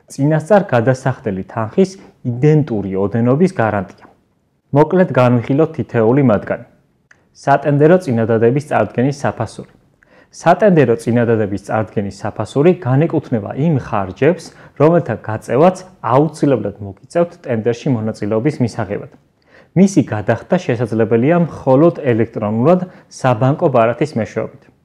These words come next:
აღნიშნული საფასური სტანდარტულია ყველა პრეტენდენტისთვის და წარმოადგენს ორმოცდაათ ლარს. სატენდერო წინადადების წარდგენის საფასური ტენდერში მონაწილეობის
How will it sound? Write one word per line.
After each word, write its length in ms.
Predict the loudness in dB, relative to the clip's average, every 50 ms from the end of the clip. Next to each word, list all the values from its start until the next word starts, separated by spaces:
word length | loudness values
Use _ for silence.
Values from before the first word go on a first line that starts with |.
| _ _ _ _ _ _ _ _ 0
აღნიშნული 500 | 2 4 4 4 2 2 0 -2 -2 -2 -2
საფასური 480 | -4 -6 -4 -6 -6 -4 -2 -2 -2
სტანდარტულია 720 | -2 -2 0 0 2 2 0 0 -2 -2 -2 0 0 0 0
ყველა 280 | 0 0 0 0 0 0
პრეტენდენტისთვის 840 | -2 -4 -4 -4 -6 -6 -6 -8 -8 -10 -12 -8 -4 -2 -2 -2 -4 -8 -20 -20 -20 _
და 120 | _ -2 -2 0
წარმოადგენს 600 | 2 2 2 4 4 2 2 2 2 0 0 -2 -2 -4
ორმოცდაათ 640 | -2 0 2 2 2 2 2 4 4 4 4 4 2
ლარს. 360 | 0 0 0 0 -2 -10 -16 -20 -20 _ _ _ _ _ _ _ _ _ _ _ _ _ _ _ -20 -20 _ _ -4
სატენდერო 520 | 2 2 2 4 4 4 6 6 4 4 0
წინადადების 640 | -2 -4 -2 0 0 2 2 2 0 -2 -4 -8 -8
წარდგენის 480 | -6 -6 -4 -4 -4 -6 -6 -6 -8
საფასური 540 | -8 -8 -8 -8 -8 -6 -2 0 0 0 0
ტენდერში 460 | 0 0 0 2 2 0 0 -2 -4 -6
მონაწილეობის 640 | -4 -4 -4 -4 -6 -4 -4 -4 -4 -4 -4 -6 -10